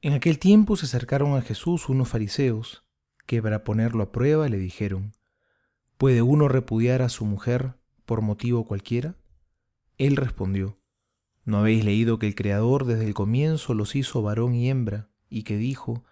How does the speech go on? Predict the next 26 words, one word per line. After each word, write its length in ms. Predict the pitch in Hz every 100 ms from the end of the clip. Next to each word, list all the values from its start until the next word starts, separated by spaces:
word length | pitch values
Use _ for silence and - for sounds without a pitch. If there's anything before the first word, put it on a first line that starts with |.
| _ _ _ _ _ -
'Por 160 | 120
eso 220 | 165 -
dejará 360 | 196 - 139 147
el 140 | 151
hombre 240 | 156 160 156
a 60 |
su 160 | 139 107
padre 340 | 143 156 151
y 80 | 139
a 80 | 123
su 160 | - 120
madre, 480 | 143 131 110 110 _ _ _ -
y 140 | 127
se 140 | -
unirá 280 | 113 113 113
a 60 | 123
su 160 | -
mujer, 420 | 110 101 123 123 - _ _ _ _ _ _
y 100 | -
los 160 | 120 113
dos 160 | 147 147
se 100 | 120
harán 200 | 123 135
una 180 | 123
sola 260 | 113 117 113
carne'? 380 | 120 131 156